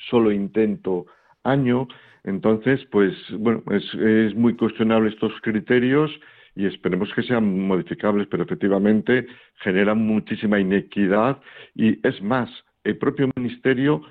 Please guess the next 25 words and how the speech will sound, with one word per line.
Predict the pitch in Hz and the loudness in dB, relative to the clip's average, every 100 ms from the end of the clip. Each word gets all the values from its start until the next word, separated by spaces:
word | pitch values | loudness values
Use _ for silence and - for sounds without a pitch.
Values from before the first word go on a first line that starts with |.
| _ | _
lo | - 98 101 | -4 -2 0
que, | 101 92 - | 0 -2 0
eh, | 107 98 95 - | 2 2 0 -4
porque | 95 | -4
estos | 107 110 | -4 -2
son | 131 120 | 0 0
criterios | 107 101 123 113 95 80 | 0 0 0 2 0 0
globales | 92 87 107 113 110 | 0 2 2 0 -2
para | - 107 104 | -2 -2 -2
todo | - 104 | 0 2
el | 107 101 | 2 -2
territorio | 104 104 107 107 | -6 -4 -2 -2
español, | - 113 117 127 156 - - - _ _ | -2 -2 2 2 0 -4 -20 -20 _ _
pero | - 147 151 156 - | 0 2 2 -2 0
lo | 113 110 110 | 2 2 2
que, | 110 107 104 104 101 - | 0 2 2 2 0 -2
eh, | 107 101 98 | -4 -4 -4
sí | - | -6
que | 156 151 | 0 0
hizo | 151 131 | 2 0
a | 107 | 0
cada | 110 101 | 0 -2
comunidad | - 98 113 123 | -2 -2 -2 -2
autónoma | 131 127 127 127 | -4 -2 -2 0
es | 131 | 0